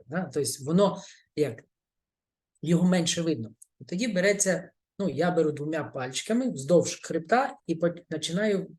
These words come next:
починаю вести. Як остисті відростки ви проводите, і тоді чітко видно, е, виникає така червона смуга вздовж хребта, і ви чітко бачите, як вона йде,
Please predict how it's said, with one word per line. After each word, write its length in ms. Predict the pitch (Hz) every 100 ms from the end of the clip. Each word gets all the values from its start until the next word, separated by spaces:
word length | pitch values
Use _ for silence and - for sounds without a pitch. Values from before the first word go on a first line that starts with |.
| _
починаю 480 | 139 - 175 190 170
вести. 420 | 170 - - - _ _ - _
Як 180 | 165 151 - _ _ _ -
остисті 480 | - - 185 - 165
відростки 600 | 165 196 220 - 269 - _ _ _ -
ви 180 | 170
проводите, 800 | 170 175 220 302 294 202 151 - _ -
і 100 | 170
тоді 480 | 185 175 240 240 -
чітко 720 | - 214 233 - 254 247 - 151
видно, 680 | 139 185 220 208 190 185
е, 960 | 165 160 160 160 160 160 151 151 151 147
виникає 400 | 180 180 214 202
така 500 | 185 185 185 170 - _ _
червона 460 | - 170 170 175 165
смуга 580 | - 165 180 185 - 135
вздовж 400 | - 156 156 -
хребта, 560 | 151 147 - 143 117 -
і 80 |
ви 100 | 170
чітко 500 | 196 - - 233 -
бачите, 480 | 175 202 208 - 175
як 280 | 170 190 190
вона 200 | 180 175
йде, 380 | 175 156 123